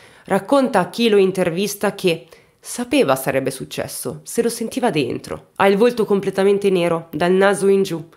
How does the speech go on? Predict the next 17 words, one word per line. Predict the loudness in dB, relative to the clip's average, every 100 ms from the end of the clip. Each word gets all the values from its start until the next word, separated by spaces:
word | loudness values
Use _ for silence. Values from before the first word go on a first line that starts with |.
| -20 -2
la | 0
bocca | 2 2 0
gonfia | 0 0 0 -4 -6 -4
e | 0
una | 2 2
benda | 2 2
sull'occhio | 0 -2 0 0 -2 -6 -14
che | -8 -2 -2 -2 -10 _ -4
è | -4
stato | -2 -4 -2
sommerso | -4 -2 0 0 0 -2 -4 -12 -14 -16
dall'acido. | -8 -4 -2 -4 -6 -10 -10 -12 -20 -20 -20 -6
Dalla | 0 2
parte | 2 0 0
sinistra | -2 -2 -2 -2 -2 0 0
del | 0 -4 -4
viso | -6 -4 -4 -6